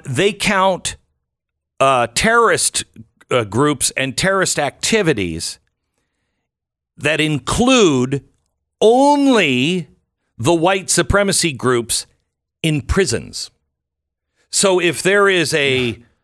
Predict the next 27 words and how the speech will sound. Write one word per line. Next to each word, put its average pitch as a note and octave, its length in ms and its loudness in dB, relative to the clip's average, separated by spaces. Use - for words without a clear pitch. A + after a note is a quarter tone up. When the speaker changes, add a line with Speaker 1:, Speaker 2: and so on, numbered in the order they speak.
Speaker 1:
if C3+ 140 0
there F#3 220 0
is D3+ 160 0
a C3+ 120 -2
Hispanic G#3 1000 -2
group B2 420 -2
in C3 200 -2
prison A2 480 -2
that C3+ 140 0
is, B2+ 280 -4
is C3 300 -2
having C#3+ 300 -4
an C#3 60 -2
uprising C#3 540 -2
in A2+ 100 -4
prison C3 320 -2
or A2 60 -2
killing D3 380 -6
people B2 320 -4
in A2 220 -6
prison, B2 520 -4
they C#3+ 100 2
don't G3+ 220 -2
count G#3+ 300 -2
that. E2+ 360 -4
Speaker 2:
<laughs> B2+ 220 -8
Speaker 1:
Okay? C3+ 300 -4